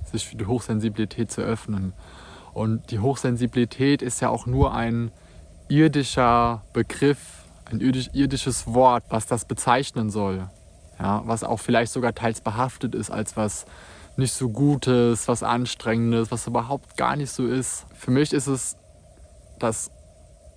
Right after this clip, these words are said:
das Normalste überhaupt, wenn wir eben auch natürlich und normal leben.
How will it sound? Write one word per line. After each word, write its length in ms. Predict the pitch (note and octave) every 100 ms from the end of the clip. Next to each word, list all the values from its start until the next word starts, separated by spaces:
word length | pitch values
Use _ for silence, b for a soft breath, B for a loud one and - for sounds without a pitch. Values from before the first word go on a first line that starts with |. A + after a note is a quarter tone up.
| - - - -
das 220 | - A#2 -
Normalste 480 | B2 B2+ D#3 -
überhaupt, 760 | C#3+ C#3 B2+ A2 A2+ B2+ - -
wenn 300 | - A#2+ C3+
wir 100 | C3
eben 240 | A#2+ B2+ C3
auch 480 | - A#2+ B2+ - -
natürlich 560 | A#2+ - D3+ D3 C3+
und 100 | C3+
normal 360 | C3 B2+ B2+ B2+
leben. 500 | D3 E3 C#3 G2